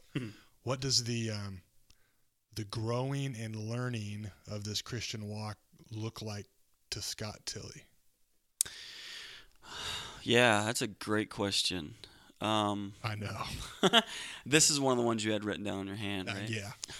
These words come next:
Speaker 1: <laughs> Yeah, man, that's good. I, for me, spiritual growth always comes from uncomfortability.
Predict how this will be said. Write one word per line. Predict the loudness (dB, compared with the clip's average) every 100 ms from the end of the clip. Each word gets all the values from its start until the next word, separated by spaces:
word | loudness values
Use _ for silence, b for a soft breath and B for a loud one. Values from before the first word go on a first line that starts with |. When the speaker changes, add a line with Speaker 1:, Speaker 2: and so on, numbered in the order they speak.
| -12 -8
Speaker 1:
<laughs> | -6 -8 B B B B B B B B B 4
Yeah, | 8 10
man, | 10 8
that's | 10 8 8
good. | 4 4 4 4
I, | 6 8 8 4 -4
for | -6 -2 2
me, | 6 6 8
spiritual | 4 6 4 6 4
growth | 4 2 4
always | 4 4 2
comes | 0 0 0
from | 0 -2
uncomfortability. | -2 -4 -4 -4 -4 -4 -4 -8